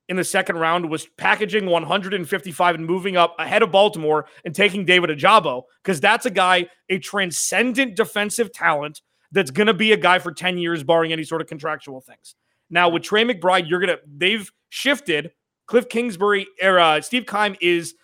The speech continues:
the master overcorrector. Steve Wilks to Cliff Kingsbury, all defense in the first round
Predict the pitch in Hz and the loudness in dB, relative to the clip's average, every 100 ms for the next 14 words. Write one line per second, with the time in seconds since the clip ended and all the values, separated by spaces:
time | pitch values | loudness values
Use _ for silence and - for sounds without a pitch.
0 | _ 147 185 175 160 170 185 226 - 226 | _ -10 -6 -6 -6 -2 0 0 -2 0
1 | 214 214 208 190 202 202 175 208 - 143 | 0 2 2 2 0 -2 0 0 0 -8
2 | 131 - - - 214 180 196 - 147 190 | -14 -16 -16 -4 -2 0 0 -2 -6 -6
3 | - 190 180 160 165 165 156 _ - 180 | -4 -8 -6 0 0 0 -4 _ 0 2
4 | 190 190 185 185 156 170 180 180 165 175 | 2 0 -6 -8 -8 -10 -6 -6 -2 0
5 | 175 | 0